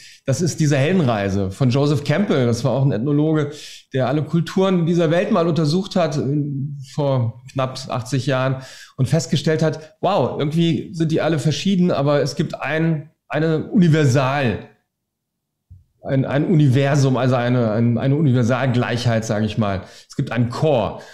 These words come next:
Und das war diese, diese Reise des Helden, dass jemand oben, der hört den Ruf der Veränderung, da muss was passieren, dann hat er Angst, über die Schwelle zu gehen, dann geht er ins Unbekannte, erlebt Abenteuer,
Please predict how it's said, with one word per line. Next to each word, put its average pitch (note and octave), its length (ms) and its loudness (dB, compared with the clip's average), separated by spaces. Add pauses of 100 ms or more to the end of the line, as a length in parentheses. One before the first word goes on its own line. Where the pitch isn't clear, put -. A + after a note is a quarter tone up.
(120)
Und A2 140 -2
das D3 160 -2
war E3 140 2
diese, D3 460 2 (260)
diese C3 220 2
Reise C#3+ 280 0
des C3+ 160 0
Helden, A#2 460 2
dass F#2 160 -4
jemand C3 500 0 (840)
oben, E3+ 400 2
der D3 140 4
hört D3+ 180 2
den D3 140 2
Ruf E3+ 260 0
der D#3 140 2
Veränderung, E3 580 0
da D3+ 60 2
muss D#3+ 180 0
was D#3+ 160 -2
passieren, F3+ 720 -2
dann C#3 480 -2
hat - 160 -10
er C#3+ 180 -4
Angst, F#3 260 -2
über E3+ 120 2
die E3 100 2
Schwelle F#3 320 0
zu G3 160 0
gehen, F#3 200 2
dann D#3+ 80 0
geht F3 100 -2
er F3+ 60 0
ins D3+ 100 -2
Unbekannte, F#3 720 0
erlebt E3+ 240 0
Abenteuer, E3+ 600 0